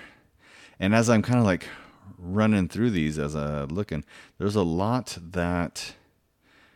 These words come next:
these are almost all vehicle related. Um, a friend of mine, and, and of Mike's, because we're all in the same unit, uh, a friend of mine, Dan,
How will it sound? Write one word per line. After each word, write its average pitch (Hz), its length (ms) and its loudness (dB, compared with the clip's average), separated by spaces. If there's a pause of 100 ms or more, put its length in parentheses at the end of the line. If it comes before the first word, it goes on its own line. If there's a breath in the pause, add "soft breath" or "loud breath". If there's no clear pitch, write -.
(200 soft breath)
these 131 200 0
are 131 80 0
almost 107 400 0
all 95 580 0
vehicle 85 560 -2
related. 71 540 -4 (760 soft breath)
Um, 85 540 2 (920 soft breath)
a 90 80 -6
friend 120 240 0
of 87 60 2
mine, 73 260 -4 (720 loud breath)
and, 151 400 2
and 101 180 2
of 71 120 -2
Mike's, 65 280 -6
because 76 220 -2
we're 80 180 0
all 76 60 0
in 73 60 -2
the 73 60 -6
same 67 280 -4
unit, 78 340 -2
uh, 87 500 0 (2250 loud breath)
a - 80 -8
friend 117 280 2
of 104 60 4
mine, 82 340 0
Dan, 90 500 2